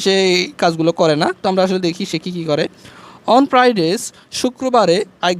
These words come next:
go to my village home, আমি আমার গ্রামের বাড়িতে যাই। Going, going home is really a wonderful experience,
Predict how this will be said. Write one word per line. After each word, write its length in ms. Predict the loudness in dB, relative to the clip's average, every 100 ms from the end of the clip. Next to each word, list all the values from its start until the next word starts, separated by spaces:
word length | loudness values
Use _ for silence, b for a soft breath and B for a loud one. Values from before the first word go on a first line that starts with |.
| 2
go 80 | 2 0
to 60 | -2
my 100 | 0 0
village 300 | 0 0 -2 -2
home, 240 | 0 2 2 -2
আমি 100 | -2
আমার 140 | 0 -2 0
গ্রামের 320 | 0 2 2 2
বাড়িতে 280 | 2 0 -2
যাই। 160 | -2 -2 -10 _ B B B -6 2
Going, 280 | 4 4 2 -4 -4 0
going 220 | 2 2 0
home 220 | 0 0 -2 -6
is 80 | -6 -2 -2
really 380 | 0 0 0 -2 -2
a 20 | -2 0
wonderful 540 | -2 0 0 -2 -4 -6 -2 -4
experience, 720 | -4 -2 0 2 0 -6 -10